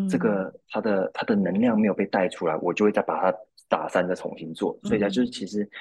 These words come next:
Speaker 1: 我觉得光，我记得光雨好像做了六次吧，
Speaker 2: 哇。
Speaker 1: 然后木星做了四次。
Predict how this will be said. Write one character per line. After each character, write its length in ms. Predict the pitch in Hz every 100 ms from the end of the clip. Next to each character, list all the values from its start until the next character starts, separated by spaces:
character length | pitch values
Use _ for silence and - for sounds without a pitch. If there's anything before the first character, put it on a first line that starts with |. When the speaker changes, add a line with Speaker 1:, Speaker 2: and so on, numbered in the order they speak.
| - -
Speaker 1:
我 120 | 92
觉 140 | - 123
得 80 |
光， 420 | 120 - 113 117 117
我 60 | 104
记 120 | -
得 80 | 117
光 260 | - 110
雨 60 | 95
好 120 | 80
像 220 | - 101 95
做 220 | - 92
了 360 | - - - - _ _ _ _ _
六 280 | - 104 -
次 320 | - - - -
吧， 80 | - - -
Speaker 2:
哇。 480 | 180 175 170 165 165
Speaker 1:
然 80 | -
后 40 |
木 220 | - 113 -
星 240 | 92 90
做 220 | - 98
了 80 | 82
四 300 | - - 90
次。 340 | - - -